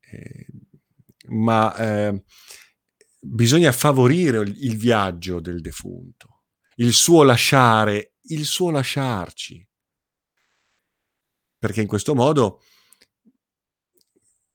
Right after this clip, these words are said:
si crea serenamente la migliore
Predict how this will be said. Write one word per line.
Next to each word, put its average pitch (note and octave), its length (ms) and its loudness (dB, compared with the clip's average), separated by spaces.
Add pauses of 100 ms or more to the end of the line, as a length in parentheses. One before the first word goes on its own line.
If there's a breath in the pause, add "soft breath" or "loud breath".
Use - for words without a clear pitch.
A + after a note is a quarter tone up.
(440)
si - 320 -6
crea C#3+ 640 -2 (200)
serenamente B2 1500 0
la G#2+ 160 -8
migliore A#2+ 880 -4